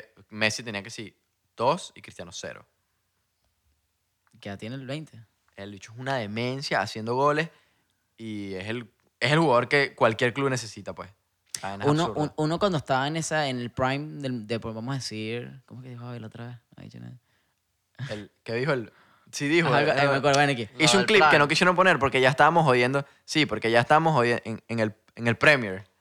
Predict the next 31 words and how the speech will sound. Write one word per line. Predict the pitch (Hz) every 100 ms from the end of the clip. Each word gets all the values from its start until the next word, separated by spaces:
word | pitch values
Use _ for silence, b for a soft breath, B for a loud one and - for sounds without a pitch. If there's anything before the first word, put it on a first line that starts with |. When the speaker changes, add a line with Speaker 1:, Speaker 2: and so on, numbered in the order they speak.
| _ -
Speaker 2:
En | 127
el | 131
Premier. | 139 143 127 107 107 -
Speaker 1:
En | - 113
el |
Speaker 2:
En, | 120
eh, |
Speaker 1:
Premier. | 139 135
Speaker 2:
cuando | 123 139
estaba | 101 175
en |
el | 160
Premier, | - 151 156 165 160
eh, | 139 123 113 -
Cristiano | 123 - 135
y | 170
Messi, | 160 131
uno | 143
dice, | 139 107
"Berro, | 110 139 120
alguna | 120 117 120
vez | 147
va |
a | 147
llegar | 143 143
unos, | 143
unos | 143 143
jugadores | 139 131 127 143
que | 131
sean | 123
mejores", | 143 160 127 104